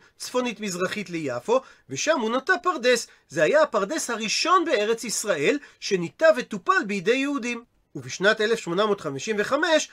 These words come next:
הפרדס נרכש על ידי משה מונטיפיורי ונקרא על שמו. במקום נמצאת כיום שכונת מונטיפיורי בתל אביב. הרב יהודה הלוי גם הציע למשה מונטיפיורו להקים יישוב יהודי חקלאי בארץ ישראל.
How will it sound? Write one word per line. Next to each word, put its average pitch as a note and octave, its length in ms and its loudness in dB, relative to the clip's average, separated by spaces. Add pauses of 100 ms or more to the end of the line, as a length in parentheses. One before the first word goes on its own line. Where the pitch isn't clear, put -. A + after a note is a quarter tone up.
(140)
הפרדס B3+ 500 0
נרכש A#3 480 -4
על G3+ 80 0
ידי G3 200 0
משה G#3 260 -2
מונטיפיורי A3+ 640 -2
ונקרא G#3 420 0
על G#3 80 4
שמו. B3 320 0 (240)
במקום B2 440 -2
נמצאת D#3+ 320 -6
כיום F4 360 0
שכונת D4+ 380 -4
מונטיפיורי D4+ 600 -2
בתל D4 300 -2
אביב. B3 260 -2 (400)
הרב D#3 240 -2
יהודה A3+ 300 0
הלוי A3 380 -2
גם F3+ 180 0
הציע A#3 280 -2
למשה A3+ 320 -2
מונטיפיורו C4 600 -4
להקים G3+ 380 -2
יישוב B3+ 280 -8
יהודי B3+ 260 -6
חקלאי C#4+ 480 0
בארץ F#3+ 320 0
ישראל. C#3+ 420 -6